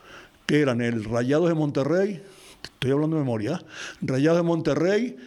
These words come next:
el Pachuca y el León. Pero el León y el Pachuca son de los mismos dueños. Entonces la fifa dijo, "No, esto no puede ser." Un equipo,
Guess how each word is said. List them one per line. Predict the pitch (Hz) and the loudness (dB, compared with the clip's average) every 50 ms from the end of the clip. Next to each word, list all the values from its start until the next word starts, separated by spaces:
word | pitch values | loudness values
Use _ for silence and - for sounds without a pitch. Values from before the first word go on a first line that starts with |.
| - - - - - | -20 -20 -20 -8 -2
el | - 147 143 143 139 139 135 | 0 2 2 4 2 2 2
Pachuca | 135 - 143 135 - 208 226 240 233 240 247 233 233 240 | 2 2 0 2 2 2 2 2 2 2 0 0 0 0
y | 180 170 | 2 2
el | 160 151 139 | 2 4 4
León. | 139 147 139 135 127 113 101 110 - - - - - - - - | 4 4 2 2 0 -2 -4 -6 -10 -14 -16 -18 -18 -14 -4 0
Pero | 190 202 214 220 214 | 2 4 4 4 4
el | 202 180 | 4 4
León | 170 170 185 214 214 196 | 2 2 2 2 2 2
y | |
el | 214 190 | 0 2
Pachuca | - 208 - - 208 196 196 214 | 0 0 0 0 0 0 0 0
son | - 202 202 202 | 0 2 2 2
de | 202 175 | 2 2
los | 147 113 | 2 2
mismos | 175 180 170 170 139 | 2 2 2 2 2
dueños. | 165 170 156 131 113 98 - - - - - - | 2 2 2 0 -2 -6 -8 -12 -16 -12 -8 -6
Entonces | 127 113 - 135 117 143 143 | -6 -4 -4 -2 0 0 0
la | 139 131 | 0 2
fifa | - 147 135 - 143 | 0 -2 -2 0 0
dijo, | 135 120 117 113 | -2 -2 -2 -2
"No, | 113 | -4
esto | 117 117 117 107 | -4 -4 -6 -6
no | 107 | -6
puede | 95 110 98 | -6 -6 -6
ser." | 110 107 - - - - - - - - - _ _ _ _ - - - - - - - - - | -6 -6 -8 -8 -12 -20 -20 -20 -20 -20 -20 _ _ _ _ -20 -20 -20 -20 -20 -18 -16 -12 -8
Un | 123 110 113 113 | -6 -4 -4 -4
equipo, | 110 - - 135 131 - - 170 190 | -4 -2 -2 -2 -2 -2 -4 -8 -8